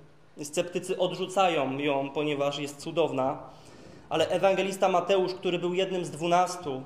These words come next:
miał bezpośredni dostęp zarówno do Jezusa, jak i Marii. Dalej ewangelista Łukasz, który prawdopodobnie przeprowadził wywiad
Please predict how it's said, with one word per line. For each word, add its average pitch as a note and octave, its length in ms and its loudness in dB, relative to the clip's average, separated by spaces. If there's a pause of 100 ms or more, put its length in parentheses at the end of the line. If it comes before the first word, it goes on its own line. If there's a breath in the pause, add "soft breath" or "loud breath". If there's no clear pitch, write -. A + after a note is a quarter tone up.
(140)
miał D#3+ 140 0
bezpośredni F3 600 -2
dostęp F3 360 -4
zarówno E3+ 340 2
do F3 100 0
Jezusa, F3 640 2
jak D#3+ 180 0
i E3 60 -4
Marii. E3 360 2 (880 loud breath)
Dalej E3+ 340 2
ewangelista E3+ 560 0
Łukasz, E3+ 540 0
który D#3 200 -6
prawdopodobnie F3 800 0
przeprowadził F3 560 -2
wywiad D#3 600 0